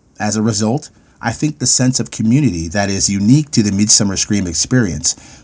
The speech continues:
will be tenfold this summer. It's truly going to be an amazing weekend." So there you have it. For more information on Midsummer Scream and where to get your tickets,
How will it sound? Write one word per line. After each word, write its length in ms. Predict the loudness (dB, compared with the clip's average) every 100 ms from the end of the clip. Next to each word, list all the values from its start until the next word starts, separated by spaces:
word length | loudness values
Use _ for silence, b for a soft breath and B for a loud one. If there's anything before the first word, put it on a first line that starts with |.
| B
will 260 | 2 2
be 160 | 2 -2
tenfold 720 | 0 2 4 2 2 0 0
this 120 | 0
summer. 400 | 0 0 -6 -10 _ _ _ _ _ -8
It's 200 | -4 -2
truly 380 | 0 2 2 2
going 300 | 2 2 2
to 100 | 0
be 360 | -2 -4 -4 -8
an 80 | -10
amazing 760 | -8 -6 -4 -4 -4 -6 -12 -14 -14
weekend." 560 | -12 -12 -14 -16 -20 -20 _ _ _ -6
So 80 | 0
there 100 | 2
you 100 | 4
have 180 | 2 2
it. 40 |
For 120 | 2
more 240 | 4 4 2
information 480 | 2 2 2 2
on 100 | 4
Midsummer 380 | 4 4 4 4
Scream 260 | 4 4 4
and 180 | 6 4
where 140 | 6
to 80 | 4
get 100 | 2
your 120 | 0
tickets, 340 | 0 2 0